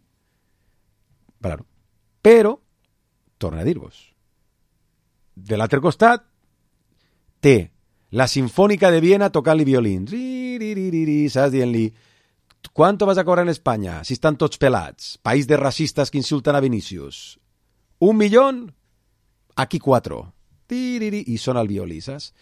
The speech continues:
Al que porta Jackson estarà pensant, «I si l'any que ve, com ha dit ara Miguel, és propenso a lesions musculars, li passa algo, es tropessa, no li és un bon any, el Villarreal no competís igual, s'acabó l'amor, ves tu a saber.»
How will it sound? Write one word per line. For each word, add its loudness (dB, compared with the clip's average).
Al 2
que 0
porta 6
Jackson 6
estarà 2
pensant, -2
«I 0
si -2
l'any 0
que 4
ve, 6
com -4
ha 0
dit -2
ara 2
Miguel, 0
és -10
propenso -2
a -4
lesions -6
musculars, -8
li -8
passa -10
algo, -4
es -8
tropessa, -6
no 2
li 2
és -6
un -6
bon -4
any, 2
el -2
Villarreal -4
no -6
competís -8
igual, 4
s'acabó 0
l'amor, 4
ves -2
tu -2
a -2
saber.» -12